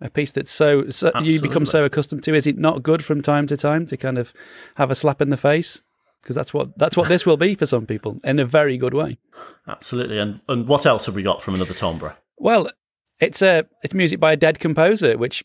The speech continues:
Speaker 1: Simon doesn't particularly specialise in. Um, this is the Feldman, a kind of much lauded, amazing reviews, um, the Feldman box set. Uh, Philip Thomas playing Feldman's piano music. It's not quite a complete collection, apparently. Um, if you were to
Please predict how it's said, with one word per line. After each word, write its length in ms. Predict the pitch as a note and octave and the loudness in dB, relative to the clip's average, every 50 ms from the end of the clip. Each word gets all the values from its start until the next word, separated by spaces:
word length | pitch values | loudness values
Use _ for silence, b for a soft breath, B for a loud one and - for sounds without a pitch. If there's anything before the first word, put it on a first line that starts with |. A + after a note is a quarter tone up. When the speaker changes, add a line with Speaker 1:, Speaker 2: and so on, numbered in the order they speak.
| - | -10
Speaker 1:
Simon 300 | - - D3+ C3+ C3 C3 | -4 -2 0 0 0 0
doesn't 220 | B2 C3 A#2+ B2+ C3 | 0 -2 -2 -2 -6
particularly 380 | - - - B2+ - C3 C3 | -8 -10 -10 -6 -4 -4 -4
specialise 520 | B2+ - D3 C3 - C#3+ B2 A#2+ B2 A#2+ B2 | -2 -2 -2 -2 0 0 2 2 2 4 2
in. 160 | D3 F3+ F#3+ b b b b b b b b | 2 0 0 b b b b b b b b
Um, 520 | - C#3 C3+ C3+ C3 B2+ B2+ C3 - - - _ _ _ _ _ _ - _ _ _ _ - | 2 4 4 4 4 2 -2 -6 -8 -10 -14 _ _ _ _ _ _ -20 _ _ _ _ -2
this 200 | D3+ F3 - - | -2 0 2 4
is 300 | E3 D3+ C#3 B2+ - - | 4 4 2 0 -4 -6
the 160 | F3+ - D3+ | -4 -4 0
Feldman, 560 | - F3 F3 F3 F3 D3+ D#3 C3+ C3 B2+ A#2 - F#3 E3 D#3 - - | 2 4 4 4 4 2 0 -2 -2 -2 -4 -8 -12 -12 -10 -4 -2
a 160 | D3 C#3 B2+ - - | -2 -2 -2 -2 0
kind 160 | - D3 B2+ | 2 2 2
of 140 | A2+ G2+ - - _ _ _ - | 2 -2 -4 -14 _ _ _ -8
much 260 | C3 C3 - - - | -8 -6 -6 -6 -2
lauded, 540 | C3+ C3 C3 C3 B2+ A#2+ B2 B2 A#2+ - - _ _ - C#4+ A3+ C3+ - - | 0 2 4 4 4 2 2 0 -2 -6 -18 _ _ -20 -18 -18 -18 -16 -12
amazing 640 | - B2 C3+ C#3+ D3 C#3+ C#3 C3 A#2 B2+ A#2 A2+ A2 | -8 -6 -2 0 0 0 0 0 0 -2 -4 -4 -4
reviews, 640 | A2+ A#2 A2 A2 A#2+ A2+ A2+ A2+ A2+ G#2+ - - - _ _ - | -6 -6 -4 -2 -2 -2 -2 -2 -4 -6 -10 -14 -16 _ _ -8
um, 260 | - A2 A2 A2 A2 G#2 | -6 -4 -4 -4 -6 -10
the 100 | - - | -10 -4
Feldman 340 | - C3 B2 A#2 A2+ G#2+ | -2 -2 -2 -2 -4 -6
box 240 | - A2+ - - - | -6 -6 -6 -6 -6
set. 280 | - A2+ G#2 - - - _ - | -6 -6 -6 -8 -14 -16 _ 0
Uh, 140 | D3 C#3+ B2 | 0 2 2
Philip 240 | - E3 D3 C3 - | 4 2 2 2 2
Thomas 300 | D3 C#3+ C3 A#2+ - - | 0 0 0 0 -4 -6
playing 280 | - - A#2+ A2+ A2 | -4 -2 -2 -2 -2
Feldman's 540 | A2 - B2+ B2 A2+ A2 G#2+ G#2 G#2 G#2+ - | -4 -2 -2 -2 -2 -4 -6 -10 -10 -12 -14
piano 320 | - - - B2 A#2 A2 G#2+ | -12 -8 -6 -4 -4 -2 -4
music. 280 | G2+ G2 F#2+ G#2+ - - | -4 -6 -8 -10 -10 -8
It's 180 | C#3+ - - F3 | -8 -6 -2 0
not 300 | F#3 A3+ A#3+ - _ - | 2 2 0 0 _ -4
quite 360 | - - A3 G#3 G3 E3 - | 0 2 4 4 2 2 -2
a 60 | D3+ | -4
complete 460 | - D#3 D3 C#3 - D3 D3+ D#3 - | -4 -4 -6 -4 -6 -8 -8 -8 -4
collection, 360 | - D3+ D3+ - - - A#2+ | -2 -2 -2 -2 -2 -12 -14
apparently. 460 | G#2 - G#2+ G#2 G2+ A2+ A2 C3+ D#3+ _ b b b b b b b | -12 -10 -8 -10 -8 -8 -10 -10 -10 _ b b b b b b b
Um, 320 | - B2+ B2 A#2 A#2 A#2 - | -2 0 0 2 0 -2 -4
if 180 | - C#3+ - D#3 | -6 -6 -4 -2
you 120 | D#3+ D#3+ | 0 0
were 80 | E3 D#3 | 0 0
to 300 | - - E3+ D#3+ D3 | 0 2 2 2 0